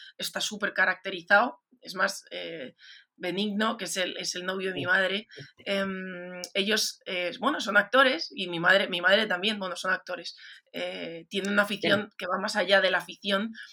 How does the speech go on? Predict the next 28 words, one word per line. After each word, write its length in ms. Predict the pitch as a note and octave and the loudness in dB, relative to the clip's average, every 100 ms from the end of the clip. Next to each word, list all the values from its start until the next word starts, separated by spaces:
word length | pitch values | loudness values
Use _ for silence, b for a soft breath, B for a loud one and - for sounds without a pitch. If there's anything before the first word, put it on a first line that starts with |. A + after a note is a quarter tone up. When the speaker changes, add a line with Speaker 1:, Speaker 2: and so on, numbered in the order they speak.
| B | B
Speaker 1:
y 120 | - F3 | -10 -6
entonces 320 | F3 G3 G#3 | -4 -2 -2
hacían 300 | F3+ F#3+ F#3 | 2 2 4
obras 220 | F3+ F3+ | 2 2
de 100 | F3+ | -2
teatro, 480 | F3 G#3+ A3+ G#3 G3 | 10 10 10 6 6
también 280 | F#3 F#3 G3 | 2 4 4
han 100 | F#3 | 6
grabado 280 | F3+ F#3 F3+ | 6 6 4
alguna 300 | F3+ F#3 F3+ | 2 -2 -4
película 560 | F3+ G3 - F#3 F3+ | -4 -4 0 4 4
con 140 | F3+ F3+ | 4 -2
algún 240 | F3 F3+ | -4 -4
amigo, 460 | F3 A3 C4 A3 A3+ B B - | 0 4 4 4 0 B B -6
y 80 | G3+ | -2
entonces 340 | G3+ G#3 A#3 | 0 0 0
todo 140 | G#3+ | -2
ese 160 | A3 A3+ | 2 4
atrezzo 480 | G3+ G#3 A3+ - G3 | 4 4 2 0 -4
y 100 | E3+ | -4
todo, 400 | F#3 F#3+ G3 G3 G3 | -2 2 2 2 -2
y, 260 | G3 F#3+ F3+ _ | -8 -10 -14 _
y, 160 | - _ | -20 _
y, 160 | F#3 - | -20 -20
y 140 | E3+ | -6
todo 180 | F#3+ G3 | 2 4
ese 200 | G3 G3+ | 4 2
vestuario, 680 | G3 - G3 G3 G3 G#3 | 0 -2 6 6 6 -2